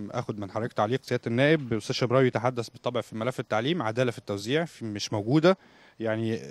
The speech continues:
رواتب المعلمين قليلة جدًا، يعني ف-، فهتخلي ال-، يعني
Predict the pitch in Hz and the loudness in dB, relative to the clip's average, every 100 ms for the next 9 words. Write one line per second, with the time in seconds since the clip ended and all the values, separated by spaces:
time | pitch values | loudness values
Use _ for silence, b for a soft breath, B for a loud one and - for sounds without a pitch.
0 | - 123 117 135 135 120 117 110 113 135 | -12 -4 2 2 2 -2 0 0 0 -2
1 | 131 113 - 117 131 120 147 151 185 180 | -2 -4 -2 2 4 4 2 2 0 0
2 | 127 117 113 107 104 107 - 110 101 113 | -4 -4 -4 -6 -10 -10 -4 -4 -2 -4
3 | 107 - 127 131 120 113 107 101 101 101 | -4 -2 -2 0 -2 -2 -2 -2 -2 -4
4 | 98 107 113 | -6 -6 -6